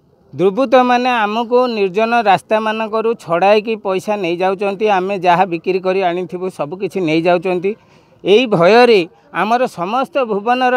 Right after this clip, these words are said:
ପାଞ୍ଚ ସାତ ହଜାର ବେପାରୀ ଯିବା ଆସିବା କରୁ-, କରିବାକୁ ଭୟ କଲେଣି ଏବଂ ଦଶ ପନ୍ଦର ଦିନ ହେବ କିଛି ବେପାରୀ ମଧ୍ୟ ବେପାର ବନ୍ଦ କରିଦେଲେଣି।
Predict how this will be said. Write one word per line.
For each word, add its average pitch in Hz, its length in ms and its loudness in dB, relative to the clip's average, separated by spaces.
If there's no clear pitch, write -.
ପାଞ୍ଚ 226 300 0
ସାତ 208 220 -2
ହଜାର 233 360 4
ବେପାରୀ 220 480 0
ଯିବା 175 300 0
ଆସିବା 247 320 2
କରୁ-, 240 320 -2
କରିବାକୁ 240 520 -2
ଭୟ 185 320 2
କଲେଣି 247 420 0
ଏବଂ 254 420 4
ଦଶ 185 320 2
ପନ୍ଦର 277 400 2
ଦିନ 277 180 -4
ହେବ 262 260 2
କିଛି 254 280 -6
ବେପାରୀ 269 380 0
ମଧ୍ୟ 269 320 -2
ବେପାର 247 420 -2
ବନ୍ଦ 202 320 -4
କରିଦେଲେଣି। 139 580 -2